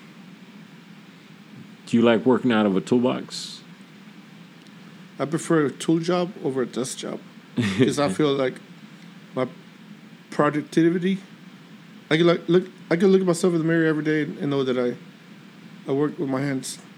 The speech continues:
Speaker 1: You did something.
Speaker 2: Did something.
Speaker 1: Yeah.
Speaker 2: That, that's just my personal opinion.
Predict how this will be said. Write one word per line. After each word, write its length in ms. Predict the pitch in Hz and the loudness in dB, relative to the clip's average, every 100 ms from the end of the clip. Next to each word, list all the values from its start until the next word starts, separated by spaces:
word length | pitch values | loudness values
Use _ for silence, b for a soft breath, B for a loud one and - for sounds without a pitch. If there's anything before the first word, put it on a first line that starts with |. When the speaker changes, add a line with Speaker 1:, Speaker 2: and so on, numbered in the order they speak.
| - - | -10 0
Speaker 1:
You 100 | 98 | 0
did 260 | 92 98 | 4 2
something. 320 | - 82 - - - - | 0 -10 -12 -18 -16 -8
Speaker 2:
Did 160 | 135 | -8
something. 360 | - 127 - - - - - | -4 -6 -6 -12 -16 -16 -10
Speaker 1:
Yeah. 140 | 90 80 - | -10 -10 -8
Speaker 2:
That, 180 | 135 135 | -6 -2
that's 160 | 151 | -2
just 260 | - 127 - | -2 -8 -8
my 60 | 135 | -8
personal 380 | 143 131 117 | -8 -8 -10
opinion. 340 | 117 123 123 | -6 -6 -6